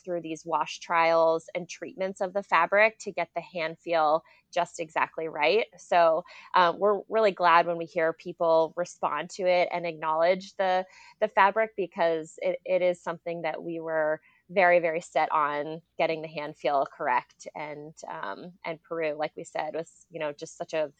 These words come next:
a great partner in that they knew exactly what we wanted and, and how to get there.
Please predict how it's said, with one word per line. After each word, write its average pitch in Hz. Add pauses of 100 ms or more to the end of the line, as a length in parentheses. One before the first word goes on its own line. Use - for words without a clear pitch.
(240)
a 185
great 170
partner 156
in 139
that 131
they 156
knew 160
exactly 156
what 147
we 151
wanted 139
and, 135
and 160
how 147
to -
get 147
there. 101